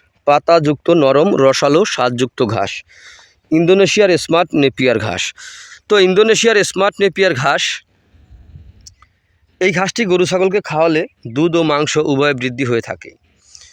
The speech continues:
পাতাযুক্ত নরম, রসালো, স্বাদযুক্ত ঘাস। এই ঘাস গরু ছাগলকে খাওয়াতে কোনো প্রকার মেশিনের প্রয়োজন হয় না। গোড়া থেকে কেটে দিলে সম্পূর্ণরূপে এই ঘাসটি কিন্তু খেয়ে থাকে। এই যে দেখেন, এখানে প্রচুর পরিমাণে ঘাস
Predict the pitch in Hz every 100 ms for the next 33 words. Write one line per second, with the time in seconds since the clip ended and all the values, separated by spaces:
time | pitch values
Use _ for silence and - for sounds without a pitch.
0 | _ _ _ _ 160 170 - 180 147 156
1 | 190 190 147 147 180 135 139 139 160 180
2 | - 143 127 127 - 123 110 101 - -
3 | 170 175 180 147 151 - 156 160 165 -
4 | 143 151 160 165 147 151 - 160 160 147
5 | 131 - 143 127 135 135 143 131 131 127
6 | 190 _ - - _ _ _ _ 120 139
7 | 180 - 196 175 180 185 185 196 - 160
8 | 160 175 196 185 - 165 131 139 - 165
9 | 160 180 240 _ - 151 123 110 - 104
10 | _ _ _ _ 135 160 160 170 160 143
11 | 165 135 - _ _ _ - 196 - 214
12 | 170 190 180 165 131 120